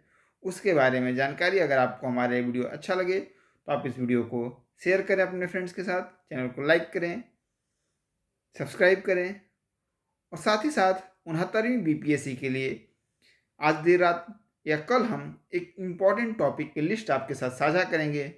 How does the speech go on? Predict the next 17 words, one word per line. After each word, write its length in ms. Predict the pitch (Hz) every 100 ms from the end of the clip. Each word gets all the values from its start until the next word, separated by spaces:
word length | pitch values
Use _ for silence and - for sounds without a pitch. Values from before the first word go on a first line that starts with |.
| 143
जिसमें 400 | 170 170 185 175
लगभग 400 | 143 165 175 214 214 - _
तीन 220 | 202 220
से 180 | 214 160
साढ़े 360 | 151 139 139 139 - _
तीन 200 | 202 240
सौ 200 | 240 147
शब्द, 400 | 127 123 123 - - _ _ _ _ _ _ _ -
सॉरी, 220 | 135 113 113 - _ _ _ _ _ _ _
तीन 200 | 185 214
सौ 160 | 214 196
से 140 | 196 208
साढ़े 240 | 160 139 139
तीन 180 | 196 220
सौ 220 | 208 185 208 - _ _ _ -
टॉपिक 340 | 175 254 254
रहेंगे, 420 | 151 139 127 131